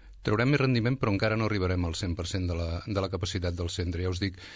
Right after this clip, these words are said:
em, amb l'entrada del Bages ens aniríem a unes dos-centes vint mil tones, ens quedaria un marge encara per, per poder tractar més tones, si és que el creixement de població, el creixement de residus, eh, comportés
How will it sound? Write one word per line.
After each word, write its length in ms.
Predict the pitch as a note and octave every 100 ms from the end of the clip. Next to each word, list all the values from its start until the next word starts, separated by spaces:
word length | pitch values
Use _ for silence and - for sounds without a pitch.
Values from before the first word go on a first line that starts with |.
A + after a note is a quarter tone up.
| - - -
em, 760 | G#2 G2 G2 G2 F#2+ F#2 F#2 F#2
amb 240 | F#2 G2+
l'entrada 440 | G2+ F#2+ G2+ A2 A#2
del 120 | A2 G2+
Bages 320 | G#2+ A2+ G#2+
ens 160 | A2+ G#2
aniríem 380 | F#2+ F#2 F#2+ F#2+
a 80 | F#2+
unes 160 | F#2 F#2+
dos-centes 440 | F2 F#2+ G2 G2 F#2
vint 120 | F#2+
mil 160 | F#2 F#2
tones, 280 | G2 G#2 G#2+
ens 160 | G#2
quedaria 320 | G2 E2+ F2+
un 80 | F2+
marge 300 | F2 D#2+ D#2
encara 380 | D#2 D#2+ D#2 D#2+
per, 160 | D#2 E2 D#2+ D#2+ - -
per 120 | D#2+ -
poder 240 | D2+ D#2+
tractar 280 | D#2+ E2 E2+
més 160 | E2 -
tones, 360 | F#2+ F#2 G#2+ - - -
si 240 | - - G#2+
és 120 | -
que 80 | A#2
el 240 | A#2 C3 -
creixement 400 | F#2 G#2 F#2+ G2
de 80 | F#2
població, 480 | F#2 G2+ - B2+ C3
el 80 | G#2+
creixement 400 | F#2 - F#2 F#2
de 120 | F#2
residus, 520 | F#2 F#2 F#2+ G#2+ A#2+ - - - -
eh, 640 | G#2+ F#2 F2 E2+ D#2+ D#2+ E2
comportés 640 | F#2 F2+ F2 G#2 G2+ -